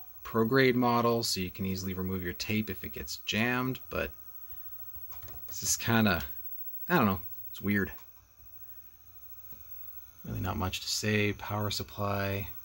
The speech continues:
all the, I'm assuming this board handles a lot of the extra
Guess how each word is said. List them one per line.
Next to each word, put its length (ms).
all 100
the, 200
I'm 140
assuming 420
this 140
board 320
handles 360
a 40
lot 200
of 60
the 140
extra 480